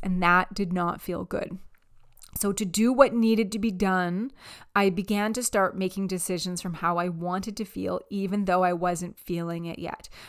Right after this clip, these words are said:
right? So I'm not ex-, I, this is not false positivity. This is working my way with my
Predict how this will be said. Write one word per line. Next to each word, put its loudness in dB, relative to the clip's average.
right? -2
So 0
I'm 2
not 4
ex-, -4
I, 2
this -4
is -2
not 2
false 4
positivity. -2
This -4
is -4
working 4
my 2
way 4
with 0
my -4